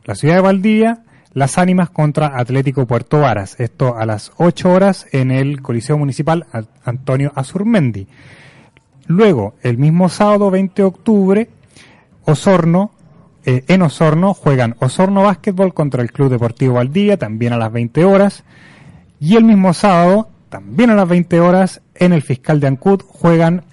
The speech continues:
aba Ancud contra el Club Deportivo Castro. Esto en el Gimnasio Fiscal de Ancud.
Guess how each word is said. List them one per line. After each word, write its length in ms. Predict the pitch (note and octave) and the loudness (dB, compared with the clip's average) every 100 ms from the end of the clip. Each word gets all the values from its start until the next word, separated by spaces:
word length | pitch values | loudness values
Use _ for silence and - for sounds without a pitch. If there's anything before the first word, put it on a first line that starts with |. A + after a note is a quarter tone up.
| _ | _
aba 340 | D#3+ D3+ D3+ C#3 | -2 0 0 -2
Ancud 380 | C#3+ C3+ G3 F#3 _ | -6 0 -2 -2 _
contra 380 | D#3+ D#3+ D#3 | -4 -2 -2
el 80 | D3 | -4
Club 260 | C3+ D3+ D3 | -4 -2 0
Deportivo 600 | C3 A#2 - C#3 C3+ C3+ _ _ _ | 0 -4 -2 -2 -2 -4 _ _ _
Castro. 500 | - B2+ - - G#2+ - | -4 -4 -4 -8 -8 -4
Esto 380 | D#3 _ E3 D3 | -4 _ -2 -2
en 100 | C3+ | -2
el 80 | |
Gimnasio 420 | D3+ F3+ D#3 C#3 D#3 | -4 -4 -4 -4 -6
Fiscal 480 | C3+ - B2+ B2+ | -8 -6 -4 -4
de 100 | A#2+ | -4
Ancud. 400 | A#2+ A#2 - G#2+ | -4 -6 -8 -10